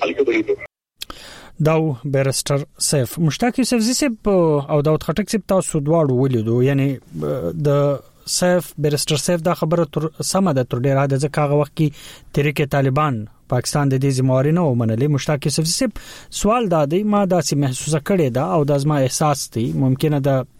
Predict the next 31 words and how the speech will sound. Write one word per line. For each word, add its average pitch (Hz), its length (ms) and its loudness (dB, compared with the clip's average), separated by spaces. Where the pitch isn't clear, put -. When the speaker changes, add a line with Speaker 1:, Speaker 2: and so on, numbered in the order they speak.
Speaker 2:
ا، 117 260 -2
سم 147 340 0
وي 143 80 2
که 135 140 -2
نه، 123 300 0
خو 170 220 0
البته 135 420 -2
دا 156 180 2
دی 156 100 0
چې 147 140 -4
کله 185 200 2
هم 208 140 2
بیرسټر 147 420 -2
سیف 175 200 0
سره 165 220 0
په 139 160 2
ټي 135 180 0
ټي 139 180 4
پی 214 80 2
باندې 127 360 -2
خبره 147 260 0
سوې 165 340 2
ده، 156 80 0
نو 160 180 2
د 170 100 2
ده 233 40 2
په 190 100 -4
خبرو 196 320 2
کې 196 220 -2
که 175 80 4
د 139 60 0